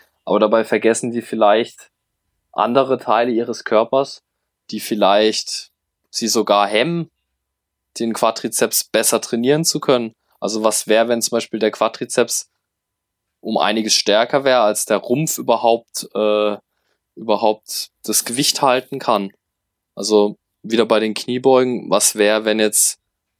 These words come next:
mein Quadrizeps von mir aus hundertfünfzig Kilo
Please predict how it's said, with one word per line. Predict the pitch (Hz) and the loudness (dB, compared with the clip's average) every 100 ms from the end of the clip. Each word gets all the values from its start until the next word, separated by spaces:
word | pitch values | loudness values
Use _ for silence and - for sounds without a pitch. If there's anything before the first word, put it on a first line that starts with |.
| _ | _
mein | 95 101 | -4 -4
Quadrizeps | 98 107 - 113 - 107 - - - _ _ | 0 -2 -2 -4 0 0 0 -6 -6 _ _
von | - 104 | -12 -2
mir | 107 | 0
aus | 107 - | 2 0
hundertfünfzig | 110 104 117 - 113 - | 0 0 -2 -4 -6 -6
Kilo | 117 113 110 | -4 0 0